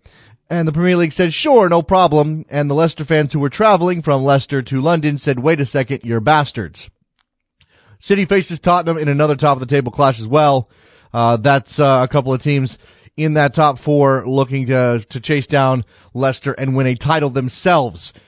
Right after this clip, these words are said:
So that's, uh, that's an exciting weekend. That's, um, that game is on Saturday.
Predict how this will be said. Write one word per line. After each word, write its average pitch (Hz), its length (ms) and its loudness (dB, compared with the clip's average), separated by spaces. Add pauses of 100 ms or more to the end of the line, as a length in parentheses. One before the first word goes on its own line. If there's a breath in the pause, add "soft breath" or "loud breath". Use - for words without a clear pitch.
(120)
So 127 240 -4
that's, 127 260 -2
uh, 131 140 2
that's 123 240 -6
an 135 60 -6
exciting 143 420 -2
weekend. 131 260 -2
That's, 139 160 -2
um, 123 300 0
that 147 160 -2
game 156 180 -2
is 135 160 -2
on 139 300 0
Saturday. 190 760 -2